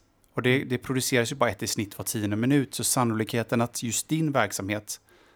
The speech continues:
Speaker 1: ska
Speaker 2: Mm.
Speaker 1: hitta ett block är ju ofantligt liten.
Speaker 2: Mm.
Speaker 1: Samtidigt som du sitter hela tiden och expanderar eller, eh, använder den här energin.
Speaker 2: Mm. Mm.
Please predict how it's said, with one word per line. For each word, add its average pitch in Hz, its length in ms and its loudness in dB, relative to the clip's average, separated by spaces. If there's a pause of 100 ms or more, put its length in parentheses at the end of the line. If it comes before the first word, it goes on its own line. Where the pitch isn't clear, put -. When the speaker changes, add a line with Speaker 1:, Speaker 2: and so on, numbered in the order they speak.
Speaker 1:
ska 120 240 -2
Speaker 2:
Mm. 107 80 2
Speaker 1:
hitta 123 300 -2
ett 139 60 0
block 110 300 0
är - 80 -8
ju 110 160 -2 (160)
ofantligt 110 680 -4
liten. 123 460 -2 (200)
Speaker 2:
Mm. 117 200 -6
Speaker 1:
Samtidigt 117 440 2
som 113 140 0
du 110 120 0
sitter 113 400 -2
hela 104 180 0
tiden 101 380 -4
och - 220 -10 (580)
expanderar 120 1000 2
eller, 113 160 4
eh, - 480 -2
använder 113 360 4
den 120 60 2
här 101 120 2
energin. 117 500 -2 (400)
Speaker 2:
Mm. 120 140 -12 (840)
Mm. 127 240 -2